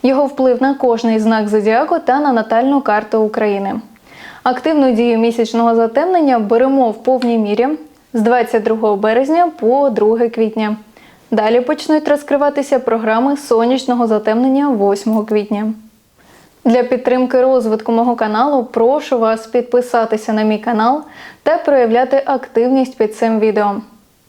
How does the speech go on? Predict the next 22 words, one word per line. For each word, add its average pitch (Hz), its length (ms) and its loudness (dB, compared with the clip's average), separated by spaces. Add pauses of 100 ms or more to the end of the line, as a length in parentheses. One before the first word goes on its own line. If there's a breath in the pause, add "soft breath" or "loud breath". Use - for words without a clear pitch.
(600)
Актуальний 240 600 0
коридор 226 420 0
затемнень 254 580 0
про 262 360 0
майбутні 233 520 0
тенденції. 220 800 -2 (340 loud breath)
Своїми 269 500 0
намірами, 226 580 2
мислеформами, 233 1000 0
діями 220 520 0
в 220 40 -4
поточний 226 560 -2
час 277 360 -2 (360 loud breath)
ми 285 200 2
закладаємо 247 600 0
той 247 220 0
потенціал, 233 680 -2
котрий 277 380 0
буде 254 440 0
реалізовуватись 226 840 0
в 240 40 -2
майбутньому. 220 640 0